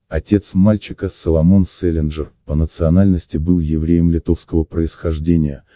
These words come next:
который занимался оптовой торговлей копченостями и сырами. Мама Мириам,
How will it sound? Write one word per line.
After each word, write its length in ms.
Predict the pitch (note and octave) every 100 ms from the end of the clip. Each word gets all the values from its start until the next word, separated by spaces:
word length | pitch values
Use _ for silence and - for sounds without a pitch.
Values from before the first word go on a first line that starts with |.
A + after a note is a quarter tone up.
| _
который 320 | - D2+ D2+ D2+
занимался 680 | D2+ D#2 D#2+ F2+ F#2 -
оптовой 480 | - - - F#2 E2+
торговлей 600 | - D2+ D2+ F2 D#2 C#2+
копченостями 840 | - D#2 - - D#2 D2 - C#2+
и 80 | C#2+
сырами. 600 | D2 - D2 C#2+ B1 - _ _ _
Мама 380 | D#2+ F#2 G2 F2
Мириам, 480 | E2 D#2+ F2 G2